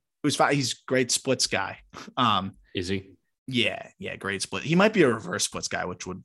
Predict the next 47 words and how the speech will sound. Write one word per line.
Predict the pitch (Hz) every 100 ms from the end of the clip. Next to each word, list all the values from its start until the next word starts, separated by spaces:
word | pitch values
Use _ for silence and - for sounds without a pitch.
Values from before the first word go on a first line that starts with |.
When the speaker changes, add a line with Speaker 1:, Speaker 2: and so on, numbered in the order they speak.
| _
Speaker 1:
totally | - 120 104 98
undermine | 95 92 92 95
the | 98
entire | 95 98 92
point | - 95 92
I'm |
trying | 87 101 98
to |
make. | - 220 214 170 151 127
Speaker 2:
<laughs> |
Speaker 1:
But | 185 175
the | 185
point | 190 233
is, | 196
you | 196
can | 233
go | 202 180
find | 190 170 156
a | 139
platoon | 139 131 147 131 120 120
option, | 110 98 - 85 - _ _ _
you | 143
know, | 135 127
to, | 123 113
to | 143
help | 131 123
you | 117
out | 98 80
in |
that | 95 78
regard, | 101 98 87 82 - _ _ -
uh, | 107 98
and | 107
be | 104 110
just | 95 -
fine. | 107 90 85
But | - 113
no, | 123
he | 110 110
hit | 110
lefties | 82 92 82 85
a |
little | 87 82
bit | 82
better | 80 80
last | 76 - 78
year. | 82